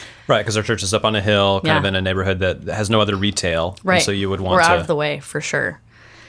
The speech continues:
Speaker 2: And so it just by word of mouth and God's favor, I guess.
Speaker 1: Word of Yelp.
Speaker 2: Word of Yelp, very much, yes.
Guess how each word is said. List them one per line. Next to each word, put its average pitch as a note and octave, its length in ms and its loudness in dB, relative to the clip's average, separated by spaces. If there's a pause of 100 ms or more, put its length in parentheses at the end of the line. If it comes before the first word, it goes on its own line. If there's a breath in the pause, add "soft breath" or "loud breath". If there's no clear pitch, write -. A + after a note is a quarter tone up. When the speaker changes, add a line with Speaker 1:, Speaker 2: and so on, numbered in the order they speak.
(240 loud breath)
Speaker 2:
And D#3 180 -2
so D3+ 460 0 (260)
it D3 160 -10
just E3 380 0
by D3+ 160 0
word D3 240 0
of D3+ 80 0
mouth F#3 520 2
and C#3 760 -4 (420)
God's D#3 380 -2
favor, F#3+ 640 -2
I A3 80 -2
guess. A#3+ 480 -4
Speaker 1:
Word G2+ 200 0
of F2+ 140 -2
Yelp. G2 480 0
Speaker 2:
Word F3 240 2
of D#3 100 -6
Yelp, D#3+ 480 0 (160)
very E3 280 -2
much, D#3+ 440 -4
yes. - 520 -6